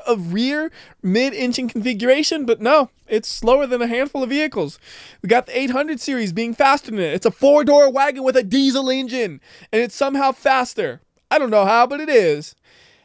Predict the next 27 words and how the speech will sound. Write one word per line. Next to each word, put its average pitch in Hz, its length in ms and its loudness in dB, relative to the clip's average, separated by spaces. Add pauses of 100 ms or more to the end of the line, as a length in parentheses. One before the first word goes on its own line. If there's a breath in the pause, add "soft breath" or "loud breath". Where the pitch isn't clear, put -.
(120)
And 185 80 -6
we 208 80 2
have 220 80 2
the 214 100 2
Bolide. 285 440 2
That 277 140 -4
makes 233 200 -6
sense. 226 200 -4
It's - 160 -12
a 214 40 -6
supercar. 226 600 0 (440 soft breath)
And 233 180 0
then 294 160 2
we 262 80 -6
have 262 240 0
the 202 80 -2
K 285 320 -6
series. 147 480 -6
Somehow, 294 920 0 (520 soft breath)
that 214 340 0
ended 277 200 -4
up 269 120 0
being 226 360 -6 (260)
the 214 240 2
fastest 320 800 -8
slow 240 800 -4 (180)
vehicle. 196 600 -8